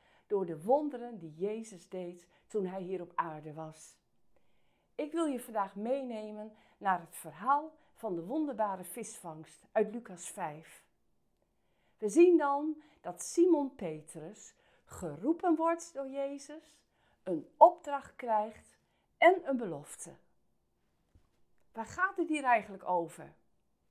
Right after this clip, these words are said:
Jezus heeft net zijn kracht laten zien in Capernaum, daar aan het meer van Galilea, of het meer van Genezaret, zoals er staat. En dan wordt hij gevolgd door een massa mensen die allemaal geraakt zijn,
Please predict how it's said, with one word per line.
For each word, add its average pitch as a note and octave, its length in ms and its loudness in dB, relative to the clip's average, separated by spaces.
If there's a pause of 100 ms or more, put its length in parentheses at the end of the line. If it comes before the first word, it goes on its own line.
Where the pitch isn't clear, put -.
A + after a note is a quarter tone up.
(680)
Jezus C#4+ 460 8
heeft G3 240 -12
net B3 220 -2
zijn E3+ 180 -12
kracht B3 340 -8
laten A3 340 -4
zien A3 260 -8
in F3 120 -6
Capernaum, A3 960 -4 (260)
daar C#4 240 12
aan G#3 160 -2
het - 80 -10
meer C4+ 240 0
van A3+ 140 -14
Galilea, G3+ 840 0
of - 100 -12
het - 100 -16
meer F3+ 180 0
van - 120 -16
Genezaret, F#3+ 720 -10
zoals F3 240 -12
er E3+ 60 -14
staat. F#3+ 540 -2 (380)
En D4+ 120 2
dan E4+ 100 8
wordt G4 200 2
hij C#4 160 -4
gevolgd F4+ 540 -2
door A#3+ 160 -2
een G3+ 180 -4
massa D4 380 2
mensen A#3 580 -6 (220)
die C#4+ 120 0
allemaal E4+ 260 4
geraakt D4+ 640 -8
zijn, D#3+ 400 -12